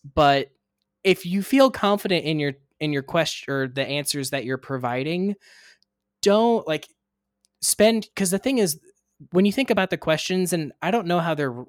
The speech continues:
ranked or scored or whatever, but you only have so much time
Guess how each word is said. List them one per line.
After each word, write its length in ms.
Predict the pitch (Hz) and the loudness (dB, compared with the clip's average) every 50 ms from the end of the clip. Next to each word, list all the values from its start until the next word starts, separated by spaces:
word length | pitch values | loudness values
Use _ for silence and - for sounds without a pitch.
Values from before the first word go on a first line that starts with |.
| - - | -16 -16
ranked 420 | 131 127 135 147 151 151 147 - | -10 -8 -6 -4 -4 -6 -6 -8
or 40 | 131 | -8
scored 320 | - - - 135 131 139 147 | -8 -8 -6 -6 -6 -4 -4
or 80 | 151 | -4
whatever, 580 | 147 151 151 147 151 151 156 156 156 160 156 - _ _ _ _ _ _ _ _ _ _ - | -6 -6 -4 -6 -6 -6 -6 -6 -6 -6 -8 -10 _ _ _ _ _ _ _ _ _ _ 0
but 180 | 170 156 139 151 | 0 0 0 0
you 140 | 196 269 | 0 0
only 160 | 320 330 285 214 | 2 2 2 2
have 200 | 233 233 196 - | 0 0 0 -2
so 220 | - - 175 175 | -2 -2 -2 -2
much 240 | 175 175 165 - - | -2 -4 -4 -6 -8
time 440 | - - 156 143 120 120 117 123 139 | -8 -8 -6 -6 -6 -6 -8 -10 -12